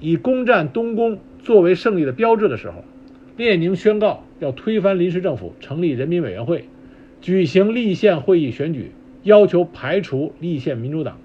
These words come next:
建立清一色的社会主义民主政府，一切权力归苏维埃。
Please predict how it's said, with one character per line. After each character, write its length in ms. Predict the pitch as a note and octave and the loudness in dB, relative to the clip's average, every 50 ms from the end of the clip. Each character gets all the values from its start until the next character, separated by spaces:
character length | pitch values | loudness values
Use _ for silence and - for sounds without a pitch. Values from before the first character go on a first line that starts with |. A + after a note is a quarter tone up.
| - - - - | -20 -20 -20 -10
建 220 | - G#3+ G#3 F#3+ | 0 2 2 4
立 140 | E3+ D3 B2+ | 4 0 -2
清 280 | B2+ - - A#3 A#3 G#3+ | -4 -8 -8 -4 -2 -2
一 120 | G3+ G3+ | -2 -2
色 180 | F3+ - G3+ D3 | 0 0 0 0
的 180 | A2+ G2 - - | 0 -4 -10 -14
社 280 | - - - A3+ A3 E3+ | -20 -8 0 0 0 2
会 160 | D3 D#3 C3+ | 2 -2 -2
主 300 | G#2+ - - A2+ F#2+ G#2 | -4 -6 -12 -12 -10 -8
义 220 | B2 C#3 B2+ F#2 - - - - - - - | -8 -8 -8 -10 -12 -16 -20 -20 -20 -20 -10
民 260 | - C#3 F#3 A3+ A#3 | -4 -2 -2 0 0
主 140 | F#3 D#3 G#2 | -2 -4 -4
政 220 | D#3+ D#3+ D3 A2+ F#2+ | -4 -8 -8 -8 -12
府， 100 | - - - - - - - | -14 -20 -20 -20 -20 -18 -10
一 200 | - F3+ A3 A3 | -4 -2 -2 2
切 180 | F3 G#3+ F#3 A#2 | 4 2 2 2
权 240 | - - B2+ B2 D3 | 0 -8 -8 -6 -6
力 180 | D#3+ C3 - - - - - - - | -6 -8 -8 -14 -20 -20 -20 -4 2
归 160 | F3+ F3 E3+ | 6 6 6
苏 160 | E3 - E3+ | 4 2 -2
维 120 | E3 D#3 D3 | 0 0 0
埃。 180 | C#3+ D3 E3 | -2 -4 -6